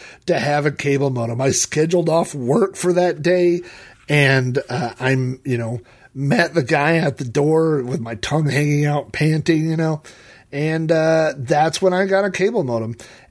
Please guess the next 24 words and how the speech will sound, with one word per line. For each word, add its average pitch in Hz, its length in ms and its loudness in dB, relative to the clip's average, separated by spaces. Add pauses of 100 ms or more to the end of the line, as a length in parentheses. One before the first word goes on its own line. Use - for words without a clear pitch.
And 147 320 0
I 147 100 -2
believe 202 840 0
the 247 100 4
service 226 500 0
that 196 160 2
I 185 120 2
got 175 240 2
at 160 120 -2
that 170 280 2
time 156 680 0 (420)
was 151 1080 0 (800)
eighteen 156 1040 0 (380)
megabit 147 640 2
down 107 640 -4 (500)
and 123 320 -4
three 127 800 0
megabit 120 720 -2
up. 95 300 -8 (1400)
Now, 160 160 -2
I 160 140 2
will 262 180 2
tell 214 560 0
you 107 540 -2